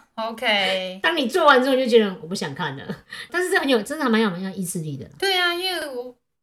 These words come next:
Speaker 2: 你就说：
Speaker 1: 你要，
Speaker 2: “我不管。”
Speaker 1: 你这样子，对，我不管，我就是拿出来看，我就不跳
Speaker 2: 不行。
Speaker 1: 波比跳。
Speaker 2: 我们就是要帮你，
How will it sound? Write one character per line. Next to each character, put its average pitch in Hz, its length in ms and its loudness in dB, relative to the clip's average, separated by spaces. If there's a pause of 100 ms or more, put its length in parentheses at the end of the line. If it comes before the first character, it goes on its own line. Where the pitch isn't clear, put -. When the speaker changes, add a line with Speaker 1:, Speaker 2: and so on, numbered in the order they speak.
(100)
Speaker 2:
你 214 80 -4
就 262 100 -2
说： 269 120 0
Speaker 1:
你 285 40 6
要， 294 140 8
Speaker 2:
“我 208 80 2
不 - 0 -
管。” - 20 0
Speaker 1:
你 - 0 -
这 233 80 8
样 202 220 6
子， - 80 -10 (180)
对， 254 100 2
我 196 80 -2
不 240 140 -6
管， 214 240 -2 (240)
我 208 100 -8
就 233 140 -8
是 254 120 -2
拿 196 200 -4
出 220 140 -12
来 180 80 -4
看， 185 120 -12
我 175 60 -16
就 254 80 -10
不 240 140 -14
跳 285 80 0
Speaker 2:
不 269 80 2
行。 196 400 0
Speaker 1:
波 233 160 0
比 233 120 -16
跳。 190 380 -8
Speaker 2:
我 208 100 0
们 220 160 6
就 262 140 0
是 240 160 0
要 233 140 10
帮 202 200 2
你， 156 280 -6